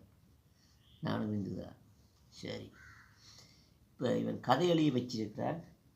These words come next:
இந்த ஆதிபராசக்தி இந்த பூமியில் உலாத்திக் கொண்டிருந்த தனியாக. அப்ப நான் கேட்கின்ற கேள்வி என்னவென்றால், இப்போ எழுதப்பட்டிருக்கிற ஒரு வசனம்,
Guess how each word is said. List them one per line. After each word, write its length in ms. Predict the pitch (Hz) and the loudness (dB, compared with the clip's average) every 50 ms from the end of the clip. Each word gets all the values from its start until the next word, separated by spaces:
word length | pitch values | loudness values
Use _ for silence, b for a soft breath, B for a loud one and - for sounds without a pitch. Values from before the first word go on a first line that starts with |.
| _ _ | _ _
இந்த 440 | - 127 127 123 123 117 113 117 - | -2 -2 0 2 2 2 2 2 6
ஆதிபராசக்தி 1040 | 131 135 147 170 170 151 156 151 139 127 123 117 107 - 110 104 - - - 139 135 143 143 B B B B B B B B B - | 10 12 12 12 12 10 6 4 4 4 4 4 4 2 0 -4 -6 -8 -6 -4 -2 -2 -2 B B B B B B B B B -12
இந்த 200 | 147 120 113 117 | -10 -6 -4 -4
பூமியில் 720 | 110 - - 127 156 170 156 135 120 117 117 127 - - - | -6 -2 0 2 4 4 4 4 2 2 0 0 -2 -6 -2
உலாத்திக் 380 | - 123 123 127 123 - 120 - | 2 4 4 4 4 2 -2 -4
கொண்டிருந்த 580 | - 113 107 104 120 117 120 113 101 98 104 113 - - | -2 -4 -2 -2 0 0 0 0 -2 -2 -2 -4 -6 -4
தனியாக. 540 | - 123 127 123 110 107 107 107 107 104 98 92 95 - - - - - - - - - - _ _ _ _ _ - - B B B B B B B B B B B B B B | 0 0 2 2 2 0 0 -2 -4 -6 -8 -12 -14 -16 -18 -20 -20 -20 -20 -20 -20 -20 -20 _ _ _ _ _ -20 -20 B B B B B B B B B B B B B B
அப்ப 260 | - - - - 117 113 | -8 -8 -6 -4 -2 2
நான் 340 | 117 131 143 156 170 160 | 8 10 10 10 8 6
கேட்கின்ற 640 | - - 123 123 123 - 117 113 101 107 110 110 - | 4 4 4 4 4 2 -2 -2 0 0 -2 -2 -2
கேள்வி 460 | - - 139 147 151 151 147 139 139 | 2 6 8 8 10 8 8 6 6
என்னவென்றால், 800 | 139 131 131 131 123 117 101 104 101 98 92 - 92 - - - - - - _ _ - | 4 4 4 2 2 2 2 0 -2 -2 -4 -8 -10 -10 -12 -14 -18 -20 -20 _ _ -16
இப்போ 260 | - - 127 123 123 | -8 2 6 8 10
எழுதப்பட்டிருக்கிற 600 | 143 156 165 156 156 147 - 165 160 156 160 151 | 10 10 10 8 6 4 4 2 2 4 4 4
ஒரு 120 | 156 151 | 4 4
வசனம், 400 | 151 151 143 147 143 139 131 - | 4 4 6 6 6 6 4 2